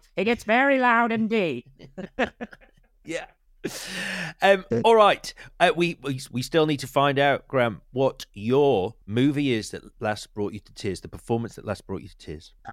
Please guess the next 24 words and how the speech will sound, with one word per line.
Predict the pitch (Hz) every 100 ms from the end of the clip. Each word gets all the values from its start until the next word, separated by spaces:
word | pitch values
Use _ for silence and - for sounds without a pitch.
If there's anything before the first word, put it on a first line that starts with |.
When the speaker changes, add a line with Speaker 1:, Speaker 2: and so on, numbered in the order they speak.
| -
Speaker 1:
Huh. | 113 123 87 - _ _ _
Well, | 131
the | 139
last | 175 226
performance | 190 - 165 160 135
that | 110
brought | 107 101
me | 98
to |
tears | 87 - 98 92
was | 92
actually, | 113 120 - 123 110 101 95
uh, | 90 87 87
it | 95
was | 98
in | 104
a |
ninety-nine | 98 104 127 127 117
seat | 110 - 101 - _ _
theater | 117 120 98 80
in | - 87 82
Venice, | 82 101 92 76 - - -
in, | 82 78
uh, | 78 71 67